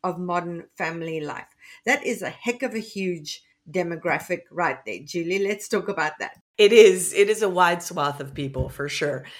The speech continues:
Speaker 2: Thank you for reading that, and thank you for sharing it. I'm just, it's so fun for me to hear the words in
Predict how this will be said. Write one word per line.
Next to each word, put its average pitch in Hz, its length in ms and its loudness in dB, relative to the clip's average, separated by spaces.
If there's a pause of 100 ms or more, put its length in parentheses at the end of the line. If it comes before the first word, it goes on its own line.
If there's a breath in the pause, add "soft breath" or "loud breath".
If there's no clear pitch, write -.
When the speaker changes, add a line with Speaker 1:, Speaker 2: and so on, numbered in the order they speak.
(640 loud breath)
Speaker 2:
Thank 208 240 0
you 180 60 -12
for 160 140 -6
reading 208 380 -2
that, 196 240 -2
and 208 80 -12
thank 190 240 -8
you 196 60 -10
for 143 340 -8 (220)
sharing 185 400 0
it. 180 80 2
I'm 185 160 0
just, 202 260 -8
it's 196 220 -2
so 196 180 0
fun 160 260 -4
for 156 160 -6
me 151 160 -4
to 139 80 -6
hear 143 500 -4 (220)
the 160 160 -4
words 156 440 0
in 131 260 -6